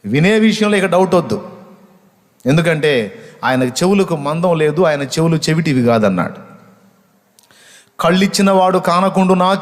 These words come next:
చెవులిచ్చిన వాడు వినకుండునా?" మానవుడికి కళ్ళిచ్చింది ఎవరు? చెవులిచ్చింది ఎవరు వినటానికి? మరి మనకు చెవులిచ్చినోడికి చెవుడు ఉందా? మనకు కళ్ళిచ్చినోడికి అంధత్వం ఉందా? హ,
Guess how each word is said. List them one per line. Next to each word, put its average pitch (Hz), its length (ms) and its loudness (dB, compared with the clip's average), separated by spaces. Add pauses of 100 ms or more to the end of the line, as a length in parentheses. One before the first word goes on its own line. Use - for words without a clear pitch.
చెవులిచ్చిన 185 400 2
వాడు 180 240 2
వినకుండునా?" 165 920 0 (2250)
మానవుడికి 170 540 0
కళ్ళిచ్చింది 180 560 -2
ఎవరు? 190 400 2 (1040)
చెవులిచ్చింది 185 460 0
ఎవరు 185 180 2
వినటానికి? 190 680 0 (880)
మరి 120 120 -2
మనకు 135 240 0
చెవులిచ్చినోడికి 190 680 -2
చెవుడు 175 260 0
ఉందా? 113 380 -2 (1120)
మనకు 160 220 0
కళ్ళిచ్చినోడికి 190 640 0
అంధత్వం 175 400 -2
ఉందా? 147 420 0 (420)
హ, 131 80 0